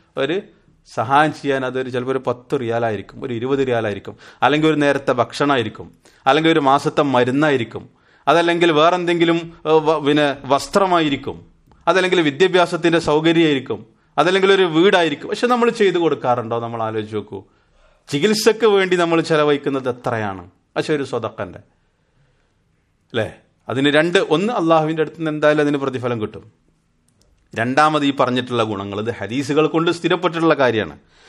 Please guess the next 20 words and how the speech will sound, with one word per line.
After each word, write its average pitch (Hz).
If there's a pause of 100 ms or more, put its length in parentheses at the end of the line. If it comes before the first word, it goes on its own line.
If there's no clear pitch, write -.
(320)
അപ്പോ 147 (320)
ഖദീജ 160
റളിയല്ലാഹു 143
തആല 131
അൻഹ 131
ഈ 127
കാര്യങ്ങൾ 123
ഇങ്ങനെ 120
എണ്ണി 120
എണ്ണി 113
പറഞ്ഞു, 101 (480)
എണ്ണി 147
എണ്ണി 147
ഓരോ 151
കാര്യങ്ങൾ. 117
അള്ളാഹു 113
ഒരിക്കലും 110
താങ്കളെ 104
ഇടങ്ങേറാക്കൂല. 98
കണ്ടോ, 98